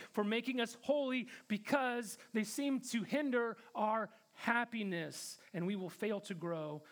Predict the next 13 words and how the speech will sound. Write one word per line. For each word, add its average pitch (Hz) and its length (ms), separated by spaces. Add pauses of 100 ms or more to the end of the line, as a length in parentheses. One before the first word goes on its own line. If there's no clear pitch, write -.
(120)
in 151 200
holy, 214 520 (180)
and 160 160
we 180 80
will 156 120
fail 196 440 (160)
to - 80
find 180 380
ourselves 160 760 (200)
satisfied. 110 760 (320)
I 127 60
promise 117 480
you. 82 80